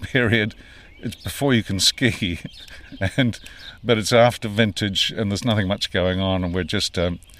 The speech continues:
we're just doing a bit of pruning, and, and things, things are fairly, fairly dull. I, that's when I tend to think, uh, um,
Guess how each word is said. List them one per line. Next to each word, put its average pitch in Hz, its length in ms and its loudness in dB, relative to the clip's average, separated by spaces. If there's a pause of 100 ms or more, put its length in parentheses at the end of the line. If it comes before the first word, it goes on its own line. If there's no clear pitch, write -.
(320)
we're 104 140 -4
just 92 180 -4
doing 90 160 0
a 82 40 -4
bit 82 100 -6
of - 120 -18
pruning, 90 420 -4
and, 82 340 -6
and 90 260 -8 (500)
things, 85 300 -6 (480)
things 95 220 -8
are 82 60 -8
fairly, 80 360 -6 (480)
fairly 82 300 -8
dull. 87 300 -2
I, 85 120 -2 (920)
that's 104 240 -4
when 90 80 -2
I 80 80 -2
tend 85 300 -6
to 80 180 -6 (400)
think, 95 240 -6
uh, 98 60 -8 (760)
um, 92 360 -4